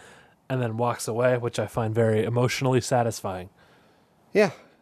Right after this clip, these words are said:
Speaker 2: Oh, yeah. It's good. It's a
Speaker 1: It's a
Speaker 2: good
Speaker 1: good season.
Speaker 2: Community's such a good show. <laughs>
Speaker 1: Community, I don't know if you guys get that, but we like Community <laughs> on this show.
Speaker 2: <laughs>
Speaker 1: Come on.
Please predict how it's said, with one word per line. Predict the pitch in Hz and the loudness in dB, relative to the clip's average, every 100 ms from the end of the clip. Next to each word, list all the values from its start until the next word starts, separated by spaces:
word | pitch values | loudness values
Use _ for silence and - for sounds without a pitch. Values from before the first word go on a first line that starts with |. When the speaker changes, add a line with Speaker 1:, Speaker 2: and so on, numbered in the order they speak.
| _ _ _ _ _ 139 | _ _ _ _ _ 0
Speaker 2:
Oh, | |
yeah. | 139 87 - _ - | 0 0 -10 _ -20
It's | - | -10
good. | - - - _ _ | -6 -6 -8 _ _
It's | 117 - | -20 -12
a | |
Speaker 1:
It's | 147 156 | -8 0
a | |
Speaker 2:
good | 143 | 2
Speaker 1:
good | 117 | 2
season. | 90 107 - _ _ - - - - 107 | -2 -6 -10 _ _ -20 -20 -20 -20 -14
Speaker 2:
Community's | - 277 131 85 | -2 2 2 0
such | - 90 | -2 -4
a | - | -4
good | 78 | -6
show. | - - - - - | -4 -4 -4 -6 -16
<laughs> | _ - | _ -2
Speaker 1:
Community, | 190 247 262 254 247 208 - - | 0 2 2 0 0 -2 -6 -2
I | 233 | 0
don't | 285 | 2
know | 247 214 170 - _ _ | 2 2 0 -6 _ _
if | 151 147 | -8 -2
you | |
guys | 156 131 | 0 0
get | 113 143 - | 0 -2 0
that, | 170 170 - | 0 0 -2
but | 131 | -2
we | 147 156 | 0 2
like | 139 123 | 2 0
Community | - 135 160 123 - | -2 0 0 0 -2
<laughs> | - | 0
on | |
this | 151 - | 2 2
show. | 170 - 185 - - 175 - | 2 2 2 0 -2 -4 -2
Speaker 2:
<laughs> | 156 190 220 226 233 - - - 175 | 0 0 0 -2 -4 -6 -8 -8 -6
Speaker 1:
Come | - 139 | -2 0
on. | 110 | -2